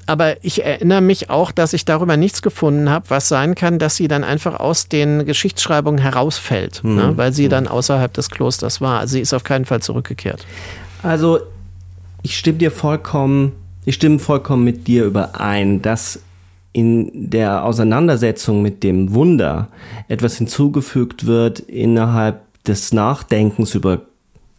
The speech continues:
Speaker 2: Machtverhältnisse, durchaus eine Dimension reinkommt, die es in anderen der,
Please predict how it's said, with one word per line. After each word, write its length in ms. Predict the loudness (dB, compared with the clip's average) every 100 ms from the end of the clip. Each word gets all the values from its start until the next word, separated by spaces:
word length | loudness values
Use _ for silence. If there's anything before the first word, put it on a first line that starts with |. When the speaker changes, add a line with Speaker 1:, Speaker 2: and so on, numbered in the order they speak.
| -2
Speaker 2:
Machtverhältnisse, 1400 | 0 0 -2 -12 -14 -2 0 2 2 0 0 0 0 -2 -4 -16 -16 -20 -18 0
durchaus 800 | 2 2 0 0 2 0 -4 -12 -20 -20 -12
eine 160 | -2 0
Dimension 560 | 2 2 2 2 2 2
reinkommt, 840 | 2 0 0 0 0 0 0 0
die 140 | 0
es 340 | 0 -2 -8 -12 -20 -20 -20 -20 -20 _
in 180 | 2 2 0 -4
anderen 840 | 0 2 2 2 4 4 4 0 -10 -20 -20 -20 _ _ _ _ -12
der, 600 | -4 0 2 2 2 0